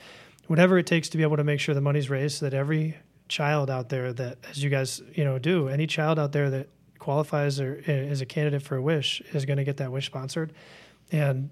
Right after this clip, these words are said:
that's something that I've, I've just seen through my five years of being involved with you is, uh, is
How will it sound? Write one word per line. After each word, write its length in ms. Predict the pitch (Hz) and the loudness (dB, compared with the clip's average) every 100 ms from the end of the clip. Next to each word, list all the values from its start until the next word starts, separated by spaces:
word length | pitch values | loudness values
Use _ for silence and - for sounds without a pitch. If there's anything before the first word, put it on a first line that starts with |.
| - | -8
that's 200 | - 143 | 0 0
something 280 | - 147 143 | 2 0 2
that 140 | 139 131 | 2 0
I've, 200 | 131 139 | -4 -6
I've 200 | - 143 | -12 -8
just 220 | 139 143 | -4 -4
seen 360 | - 151 147 139 - - - _ - | -2 0 0 -2 -6 -20 -20 _ -2
through 140 | 160 | 2
my 160 | 143 147 | 4 4
five 300 | 147 156 143 | 4 2 4
years 200 | 143 143 | 2 2
of 60 | |
being 160 | 139 143 | 0 0
involved 400 | 139 131 131 131 | 0 0 -2 -2
with 140 | 143 | -2
you 340 | 139 131 131 143 - | 0 -2 -2 -6 -2
is, 320 | 143 127 123 | -2 0 -4
uh, 300 | 131 117 - - - | -4 -6 -10 -18 -10
is 320 | - 135 123 | -6 -6 -8